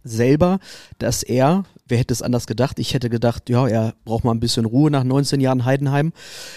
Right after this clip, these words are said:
Äh, er sagte, er ist bereit für die nächste Aufgabe und ich glaube, da werden schon einige große Clubs Schlange stehen und sich über, äh, Frank Schmidt freuen,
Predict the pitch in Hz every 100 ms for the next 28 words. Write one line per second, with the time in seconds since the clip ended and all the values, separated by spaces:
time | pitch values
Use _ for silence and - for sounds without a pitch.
0 | - - 123 131 135 151 151 131 - -
1 | 123 147 160 127 139 - 113 165 - 104
2 | 110 139 - 127 127 123 - 123 131 120
3 | 123 120 123 127 - 120 120 139 147 131
4 | 127 - 123 131 127 131 127 - - 127
5 | 131 117 - 117 120 120 117 123 117 -
6 | 127 117 117 113 110 - 120 110 127 131
7 | - 175 - - 113